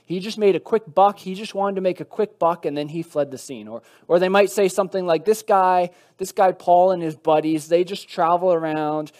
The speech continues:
They use flattering words to please your ears so that you might be deceived. And then look, they took off in the middle of the night. These guys don't care about you."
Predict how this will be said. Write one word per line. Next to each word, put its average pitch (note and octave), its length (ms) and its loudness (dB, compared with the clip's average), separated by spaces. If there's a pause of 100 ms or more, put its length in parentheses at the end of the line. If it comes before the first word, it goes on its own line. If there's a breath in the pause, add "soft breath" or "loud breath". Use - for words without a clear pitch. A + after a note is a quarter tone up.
(260 soft breath)
They C#3+ 80 -8
use E3 260 -8
flattering E3 720 -4
words D#3 600 -2
to - 120 -14
please F3 460 -12
your D#3 240 -10
ears C#3+ 800 -6 (180)
so - 180 -6
that C3 100 0
you C#3+ 80 -8
might C#3+ 200 -4
be D3+ 140 -8
deceived. B2+ 760 -10
And D3 120 -8
then F3 140 -4
look, G3 240 2
they D#3 80 0
took F#3+ 240 -6
off E3+ 260 2
in D3+ 80 -6
the C#3 80 -6
middle D3 160 0
of C3+ 80 -2
the C3 80 -6
night. G#2 340 -12
These D#3+ 200 -8
guys E3 200 0
don't C3 200 -14
care A2+ 160 -10
about F#2 280 -14
you." F#2+ 120 -20